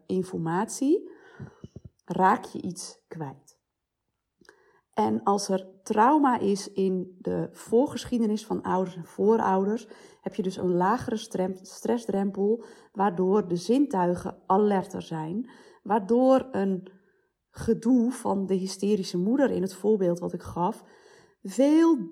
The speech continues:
meer impact maakt op een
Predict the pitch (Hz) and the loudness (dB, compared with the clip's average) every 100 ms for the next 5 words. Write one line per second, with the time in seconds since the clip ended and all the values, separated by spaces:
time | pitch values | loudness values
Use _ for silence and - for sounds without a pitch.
0 | - - 226 262 262 233 294 302 202 190 | -14 -4 2 2 2 0 0 0 -2 -4
1 | - 170 165 220 - - - _ _ _ | -6 -4 -2 -4 -6 -14 -20 _ _ _
2 | _ _ _ _ 233 240 - - 190 180 | _ _ _ _ 0 0 -2 -4 -2 -2
3 | 175 | -6